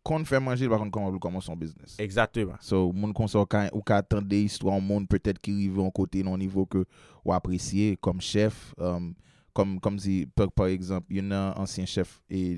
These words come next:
Speaker 1: doyen wete gen, mm -hmm. se yon ayisyem, se te, yeah. wanda mezou lan. So, mm -hmm. lot, so, imagine ou sin dagon moun konsan nan short de istwa moun sa, ou e koman make it ou, ou menm ki reme fè manje, ou ta reme fè vin tou nou business, you get that kind of insight.
Speaker 2: Exactly.
Speaker 1: And that's, that's kind of what we want to highlight. It's not going to be uptight,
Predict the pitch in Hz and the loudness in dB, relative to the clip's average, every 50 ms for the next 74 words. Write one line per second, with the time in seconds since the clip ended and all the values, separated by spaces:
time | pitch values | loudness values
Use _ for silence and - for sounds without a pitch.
0 | - - 92 95 92 92 90 92 90 - 92 90 90 92 90 90 90 95 - _ | -6 -8 -4 -2 -2 0 0 0 -2 -2 -4 -6 -4 -4 -4 -4 -4 -6 -8 _
1 | _ _ - 110 104 104 95 92 - - - 95 87 87 87 90 90 - 104 110 | _ _ -12 -10 -10 -10 -10 -12 -14 -6 -2 -2 0 0 -2 -4 -4 -4 -4 -4
2 | 113 110 - - 87 90 90 90 87 87 - _ - 95 90 107 95 98 95 95 | -4 -4 -4 -4 -2 0 0 -2 -2 -4 -6 _ -4 0 0 2 2 2 2 2
3 | 92 98 98 98 107 110 - - - 107 98 95 131 - - - _ - - 113 | 2 2 2 2 0 -2 -2 2 4 6 6 6 2 0 -10 -20 _ 4 6 6
4 | 113 - - 117 120 117 110 120 117 107 101 - 113 110 104 104 104 101 107 107 | 6 6 4 0 2 2 2 2 2 0 0 0 -2 2 2 2 2 2 0 -2
5 | 101 95 92 - 98 - 98 92 95 95 92 - 98 95 95 - 101 92 92 98 | -2 -4 -2 -2 -2 -2 -2 -2 -2 -4 -4 0 0 0 0 2 0 -4 -2 -2
6 | 92 92 - - 98 92 92 95 95 92 - 95 95 95 98 98 101 98 - - | -4 -4 -2 -4 -4 -4 -4 -6 -8 -4 -4 -2 -2 0 2 2 2 0 2 0
7 | 95 92 92 92 92 92 92 87 - 98 90 98 95 95 98 - - - - - | -2 0 0 -2 -2 -2 -2 -2 -2 0 0 2 2 2 0 -2 -8 -20 -20 -20
8 | - - - - 95 101 95 95 - - 98 98 98 95 92 95 95 87 - - | -20 -10 -4 0 2 2 2 0 -2 -4 -2 -2 -2 -2 -2 -2 -2 -4 -2 -2
9 | 92 90 90 92 90 90 87 90 90 85 90 92 92 90 90 90 - - 92 90 | -4 -2 0 -2 -2 0 0 0 0 0 0 -2 -2 -2 -4 -6 -2 -2 -2 -2
10 | 90 90 92 95 95 90 92 92 92 90 87 87 90 90 92 113 151 - - 101 | -2 -4 -4 -6 -6 -4 -2 -4 -4 -4 -4 -4 -6 -6 -6 -6 -8 -8 -8 -6
11 | 110 120 120 123 117 101 113 117 - - 120 117 113 110 107 110 _ _ - 151 | -6 -2 -2 -2 -2 0 -2 -4 -4 -4 -8 -6 -6 -6 -6 -8 _ _ 0 0
12 | 165 165 - - 82 50 - - _ - - 107 101 110 107 - - 98 101 104 | 0 2 0 -2 -2 -4 -4 -12 _ -8 -8 -6 -4 -4 -2 0 2 2 4 2
13 | 104 - - 110 110 107 - - 107 101 101 98 98 95 92 101 98 98 95 92 | 2 2 2 2 2 2 2 0 0 2 4 4 4 6 6 4 2 2 0 -2
14 | 90 90 98 101 95 98 95 98 92 - 110 - - 147 139 120 120 120 117 107 | -2 -2 0 0 0 0 0 -2 -2 -2 -4 -2 0 0 0 2 2 2 2 2
15 | 101 110 107 80 98 95 - - - 101 113 113 | 2 4 4 4 4 2 2 2 2 2 2 2